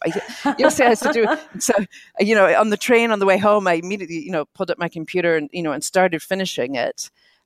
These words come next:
Speaker 1: Um, and finished it in record time, and then got an agent, um, Catherine Fawcett at Curtis Brown, and she's a real Francophile. She's from New Orleans.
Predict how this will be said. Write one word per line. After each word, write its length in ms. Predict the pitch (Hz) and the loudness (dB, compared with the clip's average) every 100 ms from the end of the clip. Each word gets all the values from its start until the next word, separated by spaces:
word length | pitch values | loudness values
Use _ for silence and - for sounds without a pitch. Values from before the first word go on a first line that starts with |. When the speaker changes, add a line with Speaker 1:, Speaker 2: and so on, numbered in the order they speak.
| - | -2
Speaker 1:
Um, 640 | 160 147 147 147 151 151 - | 2 2 0 -4 -6 -8 -4
and 280 | 165 160 147 | 0 2 2
finished 300 | 143 208 196 | 0 -2 -2
it 100 | 180 | -2
in 120 | 156 | 0
record 260 | 160 196 180 | 0 0 -2
time, 260 | 196 156 156 | 0 0 0
and 120 | 151 | 0
then 120 | 139 | 0
got 200 | 143 147 | 0 0
an 80 | 147 | 0
agent, 680 | 139 160 156 156 254 - - - | 0 0 -2 -6 -4 -8 -8 -4
um, 580 | 143 131 135 131 131 - - | -2 0 -2 -6 -12 -16 -8
Catherine 360 | 127 131 151 | -4 -2 -4
Fawcett 580 | 135 - 131 - 214 - - | -4 -2 -2 -2 -4 -4 -2
at 300 | 151 123 - | 0 0 -2
Curtis 300 | - 165 151 | -2 0 0
Brown, 320 | - 151 170 | 0 2 2
and 120 | 180 | 0
she's 220 | - 202 185 | -2 -2 0
a 20 | |
real 140 | 165 | 0
Francophile. 640 | 156 151 151 180 - 175 226 | 0 -2 -2 -4 0 0 0
She's 240 | - 165 | -4 -6
from 140 | 160 | -2
New 100 | 147 | -2
Orleans. 500 | 131 135 151 196 233 | 0 0 0 -2 -6